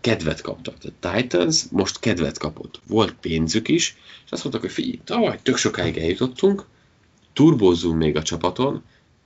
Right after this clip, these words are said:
és miért ne lehetne ez, ez még több? Miért nem mehetni még egy lépéssel tovább?” Nem tudom, hogy erről mit gondolsz.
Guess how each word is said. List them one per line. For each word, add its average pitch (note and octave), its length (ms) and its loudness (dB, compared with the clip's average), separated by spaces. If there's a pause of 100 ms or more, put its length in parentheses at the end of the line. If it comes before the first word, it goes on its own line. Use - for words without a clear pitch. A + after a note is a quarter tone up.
(280)
és G2 540 2 (260)
miért F#2+ 220 0
ne C#3+ 80 4
lehetne F#2+ 360 -2
ez, G2 260 -8 (140)
ez - 160 -14
még G2+ 240 -4
több? - 280 -20 (500)
Miért C3 180 -4
nem C3+ 140 -4
mehetni A#2+ 240 -4
még A2 300 -2
egy D#2 120 -2
lépéssel D#2 540 -8
tovább?” - 340 -12 (460)
Nem A#2+ 140 -2
tudom, D#2 160 -2
hogy D2 80 0
erről D2 140 -2
mit C2+ 160 -4
gondolsz. B1 520 -6